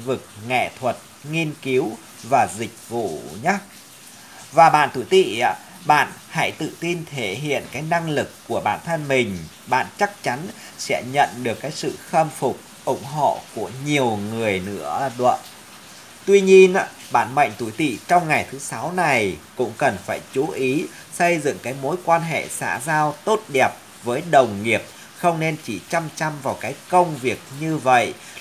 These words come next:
Nếu có ai đó muốn tham khảo cái ý kiến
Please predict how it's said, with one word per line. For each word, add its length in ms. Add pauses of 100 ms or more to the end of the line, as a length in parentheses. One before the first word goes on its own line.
Nếu 300
có 100
ai 320
đó 280
muốn 220
tham 320
khảo 340
cái 140
ý 300
kiến 200